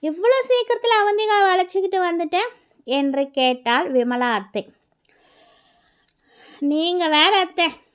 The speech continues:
இவளை பத்தி உங்களுக்கு தெரியாது. நான் வேற எங்கேயாவது இவளை அழைச்சிட்டு போக பார்த்தேன்.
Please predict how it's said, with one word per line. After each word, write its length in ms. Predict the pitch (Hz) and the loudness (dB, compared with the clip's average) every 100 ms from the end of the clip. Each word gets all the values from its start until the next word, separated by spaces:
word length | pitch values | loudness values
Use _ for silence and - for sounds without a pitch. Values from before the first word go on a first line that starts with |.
| _ | _
இவளை 300 | 262 320 330 | -4 -2 -2
பத்தி 380 | 294 269 311 415 | -2 -2 -2 -2
உங்களுக்கு 400 | 370 320 294 294 | -2 -4 -6 -2
தெரியாது. 540 | 285 277 269 254 196 - _ _ | -2 0 0 -2 -4 -12 _ _
நான் 480 | 240 226 240 285 269 | -10 -4 0 0 0
வேற 540 | 240 240 269 349 381 | 0 2 2 2 0
எங்கேயாவது 1000 | 294 233 226 269 330 381 370 320 359 415 | 0 -4 -2 -2 -2 -2 0 2 2 2
இவளை 220 | 403 359 | 0 0
அழைச்சிட்டு 520 | 294 269 285 294 359 359 | 0 0 -2 -4 -6 -4
போக 340 | 311 285 262 | -2 -2 -4
பார்த்தேன். 840 | 254 240 240 254 - 311 320 359 | -6 -6 -4 -6 -8 -6 -4 -6